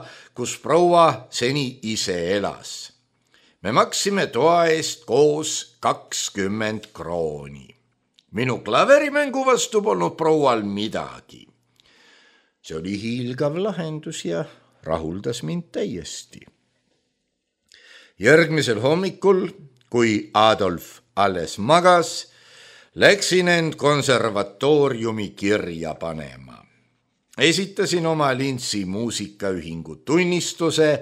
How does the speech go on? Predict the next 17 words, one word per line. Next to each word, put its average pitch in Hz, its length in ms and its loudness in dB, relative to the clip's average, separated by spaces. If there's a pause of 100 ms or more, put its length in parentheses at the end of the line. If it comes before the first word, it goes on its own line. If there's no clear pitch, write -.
(1160)
ja 90 140 -2
mulle 113 320 0
korraldati 101 840 -2 (100)
kohe 90 800 0
eksam. 64 760 -6 (1120)
Algul 240 760 2
tehti 190 340 -2
tavapärane 175 720 2
muusikalise 151 720 -2
kuulmise 135 540 -2
kontroll, 202 800 -2 (600)
siis - 340 -8
tuli 127 220 -2
mul 104 240 -2
noodist 220 600 2
laulda, 214 720 2
lõpuks 208 640 -2